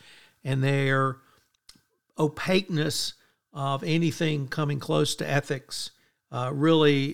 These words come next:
demonstrates that John Roberts has completely lost control of this court.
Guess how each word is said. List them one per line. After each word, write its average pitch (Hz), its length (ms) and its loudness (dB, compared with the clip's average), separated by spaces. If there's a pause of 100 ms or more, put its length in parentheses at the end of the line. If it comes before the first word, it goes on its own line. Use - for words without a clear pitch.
(120)
demonstrates 135 880 -4
that 127 440 -8
John 139 240 -4
Roberts 135 360 -2
has 120 200 -8
completely 143 580 -4
lost 131 280 -4
control 127 360 -8
of 123 80 -6
this 113 180 -12
court. 165 420 0